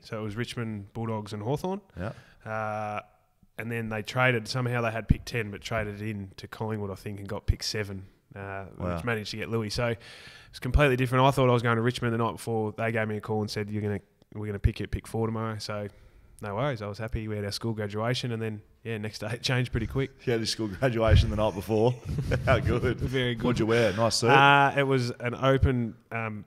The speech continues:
Speaker 1: pink shirt with a shell necklace <laughs>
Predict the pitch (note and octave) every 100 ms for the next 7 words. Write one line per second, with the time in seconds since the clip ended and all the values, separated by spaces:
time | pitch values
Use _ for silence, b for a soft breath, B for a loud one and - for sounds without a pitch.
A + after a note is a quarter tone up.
0 | _ - A#2+ G#2+ - _ b b b b
1 | b - - B2+ A#2+ B2 - A#2 G#2+ G#2+
2 | - A#2+ A2+ G#2+ - A2 - - - -